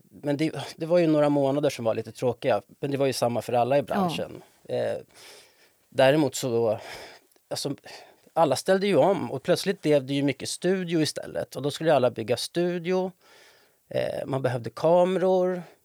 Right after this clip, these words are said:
Speaker 1: Eh, man behövde media, alltså den typen av mediautrustning. Och, eh, ja, då kunde vi sälja det istället.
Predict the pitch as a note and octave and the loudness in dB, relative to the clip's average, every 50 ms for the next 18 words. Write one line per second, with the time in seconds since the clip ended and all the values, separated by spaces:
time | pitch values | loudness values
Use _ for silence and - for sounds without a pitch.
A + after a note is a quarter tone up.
0 | _ _ _ _ - - - A#2 G#2+ A#2 A2 C3+ C3+ B2+ A#2+ A#2+ B2 A2+ A2+ A#2+ | _ _ _ _ -10 -6 -4 -2 -2 -2 -4 -4 -6 -4 -4 -4 -4 -4 -2 -2
1 | A2+ A#2 A2+ G#2+ G#2+ - A2+ A2+ C#3 C3+ B2+ A#2+ G#2+ A2+ A2+ A2+ A2+ A2+ A2+ G#2 | -2 0 -2 -2 -4 -6 -6 -4 0 0 0 0 -2 -2 0 0 2 2 2 0
2 | G#2 A#2 - - C3 - - B2 A#2 C3+ B2 - C3 B2 - - A#2 A#2+ B2+ B2+ | -2 -4 -6 -8 -10 -10 -6 -2 -2 -2 -2 -2 -6 -10 -6 -6 -4 -4 -4 -4
3 | A#2+ G#2 A2+ A#2 - - D#3 D#3 - - - D#3 D#3+ E3 E3 - - - - - | -4 -6 -8 -10 -8 -6 -6 -6 -6 -6 -6 -4 -4 -2 -4 -4 -6 -10 -12 -12
4 | - D3 - - - C3+ D3 C3+ C3+ C3+ C3+ - - - - E3 D3+ - - G#3 | -12 -16 -10 -6 -4 -2 0 0 0 -2 -4 -4 -6 -6 -6 -6 -6 -4 -4 -4
5 | A3 A3 A3 - - D3+ C3 A#2+ A2 A2+ - - - - - - - C2+ - _ | -2 -4 -4 -2 0 0 2 2 2 0 -2 -4 -4 -6 -8 -10 -8 -10 -12 _
6 | - - | -16 -20